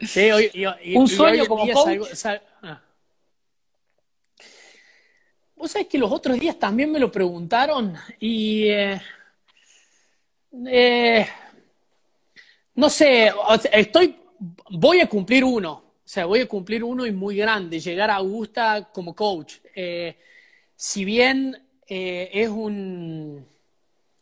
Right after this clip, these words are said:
Speaker 1: si bien de alguna forma, eh, es a través del lac y no es a través de un, de, de un, de un profesional que se lo gana desde otro, desde otro lugar, eh, pero es a-,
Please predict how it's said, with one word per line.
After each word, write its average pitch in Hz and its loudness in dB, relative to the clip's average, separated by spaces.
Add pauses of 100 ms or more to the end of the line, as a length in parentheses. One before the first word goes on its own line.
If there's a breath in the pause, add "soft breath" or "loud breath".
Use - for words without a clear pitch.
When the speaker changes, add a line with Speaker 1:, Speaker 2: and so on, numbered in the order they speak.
(960)
Speaker 1:
si - -4
bien 220 2
de 220 2
alguna 202 -4
forma, 233 -6
eh, 175 -12
es 185 -8
a 208 -2
través 190 -4
del 190 -4
lac 220 -2
y 190 -20
no 180 -14
es 185 -14
a 196 -12
través 185 -8
de 190 -8
un, 180 -18
de, 165 -20
de 160 -20
un, 170 -20
de 165 -20
un 170 -20 (160)
profesional 180 -6
que 202 -6
se 185 -10
lo 170 -4
gana 180 -8
desde 165 -8
otro, 180 -4
desde 160 -6
otro 175 -4
lugar, 190 2 (500 soft breath)
eh, 160 -4
pero 175 0
es 220 6
a-, 170 0